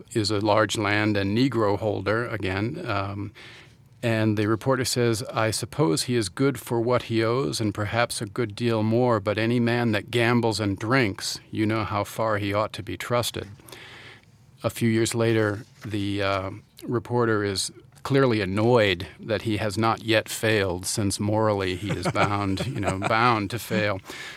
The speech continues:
July eighteen fifty-seven, "Generally drunk and gambles, it is said. Credit sinks,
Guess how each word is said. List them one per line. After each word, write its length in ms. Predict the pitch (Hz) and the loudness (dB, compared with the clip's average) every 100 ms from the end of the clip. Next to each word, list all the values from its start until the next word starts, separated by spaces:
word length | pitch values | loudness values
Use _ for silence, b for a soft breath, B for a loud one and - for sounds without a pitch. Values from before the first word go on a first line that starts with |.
| - | -8
July 340 | 127 117 123 | -2 4 4
eighteen 320 | 117 117 165 113 | 4 2 0 -2
fifty-seven, 720 | 120 - 107 127 120 113 101 | -4 -6 -4 0 0 0 2
"Generally 440 | 147 156 143 123 | 4 6 4 0
drunk 460 | 107 117 135 143 123 | 0 2 4 2 0
and 200 | 104 98 | -2 0
gambles, 500 | 117 131 123 110 117 | 0 2 0 -2 -4
it 100 | 101 | -4
is 120 | 98 | -4
said. 420 | - 107 107 104 | -2 0 -2 -4
Credit 380 | - 135 127 - | 2 4 4 0
sinks, 560 | - 139 131 131 - | -2 0 0 0 -4